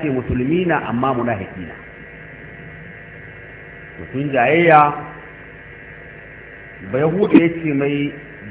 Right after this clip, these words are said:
jayayyar ka da muka yi da kai shin abin da zai raba ka ina kai yadda mutum ya muna hukunci.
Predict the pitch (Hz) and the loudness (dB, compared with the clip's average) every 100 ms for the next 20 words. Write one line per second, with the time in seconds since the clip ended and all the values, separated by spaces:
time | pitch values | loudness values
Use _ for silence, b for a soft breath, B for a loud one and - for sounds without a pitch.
0 | 107 143 156 214 214 175 170 165 170 170 | 0 4 6 8 6 6 4 4 2 2
1 | 147 113 113 127 135 135 - - - - | 2 2 -2 0 0 -2 -6 -14 -14 -14
2 | - 151 - - 175 185 156 151 139 127 | -8 -6 -2 0 2 4 2 2 2 2
3 | 117 - 127 156 165 165 196 190 170 143 | 0 -2 0 4 4 2 -2 0 0 0
4 | 143 143 127 117 107 120 107 | -2 -2 -2 -2 -2 -2 -4